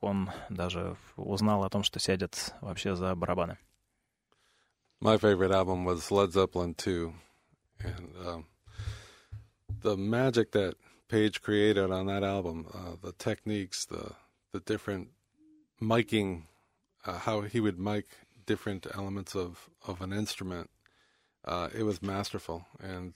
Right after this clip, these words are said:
Speaker 2: that's why that, well, the, all of the albums are pretty timeless, but that,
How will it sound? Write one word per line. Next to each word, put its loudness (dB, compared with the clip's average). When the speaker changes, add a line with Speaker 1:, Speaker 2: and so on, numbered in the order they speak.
Speaker 2:
that's -2
why -2
that, -4
well, -2
the, -4
all 10
of 0
the 2
albums -6
are -8
pretty -8
timeless, -10
but -8
that, -2